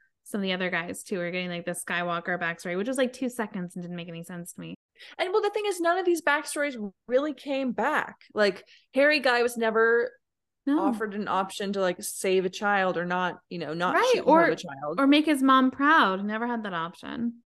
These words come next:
Speaker 2: Yeah. Skywalker is never, <sighs> I just don't know his purpose. Like, I mean, the only one who sort of gets any sort of, like,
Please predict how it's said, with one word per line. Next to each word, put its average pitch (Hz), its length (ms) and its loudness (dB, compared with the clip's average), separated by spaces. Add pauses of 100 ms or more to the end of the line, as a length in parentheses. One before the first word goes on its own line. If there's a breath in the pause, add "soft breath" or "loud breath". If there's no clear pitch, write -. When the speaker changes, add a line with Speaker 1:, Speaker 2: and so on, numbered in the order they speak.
Speaker 2:
Yeah. 214 440 2 (200)
Skywalker 185 880 2
is 180 100 -4
never, 202 680 -2
<sighs> - 420 -16
I - 80 -6
just 185 180 -10
don't 190 280 -4 (240)
know 175 240 -2
his 190 200 -4
purpose. 180 460 -6
Like, 165 240 -2 (160)
I 240 60 0
mean, 254 120 2
the 226 100 -2
only 262 160 0
one 277 120 -2
who 262 80 0
sort 214 360 2
of 240 120 -4
gets 170 300 -2
any 170 160 -4
sort 175 180 -4
of, 151 100 -4
like, 156 220 -4